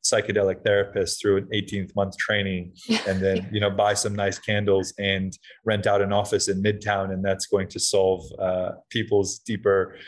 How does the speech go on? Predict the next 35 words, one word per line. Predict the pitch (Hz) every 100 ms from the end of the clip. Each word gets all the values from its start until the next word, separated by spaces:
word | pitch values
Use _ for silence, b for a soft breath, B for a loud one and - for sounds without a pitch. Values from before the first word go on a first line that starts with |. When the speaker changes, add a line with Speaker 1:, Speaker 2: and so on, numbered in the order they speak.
| B
Speaker 1:
spiritual | - 117 104 - 101
problems. | - 107 95 90 85
So | 101 98
it's, | 107 -
it's | 117 110
very | 127 117 110
interesting | 104 104 - 98
to | 98
watch | 104 101 -
the |
whole | 98 104
ecosystem | 110 98 104 - 95 98 92
evolve, | 87 95 87 90
you |
know? | 87 90 - _ _ _ _ - B B _
Speaker 2:
It | 202
really | 190 226 180
is, | 202 185 175
yeah. | 220 226 185 180 B 240 B B -
You, | 262 247
you | 233 254
spoke | - 285
about | 254 196
D | 220
M | 208 208
T, | - 247 190 - - -
and, | 196 196 196
um, | 202 202 196 -
it's | 190 190
interesting. | 220 214 202
I've | 196
seen | - 220 214
a | 202
few | 214
studies | 202 - 196 208 202 185 -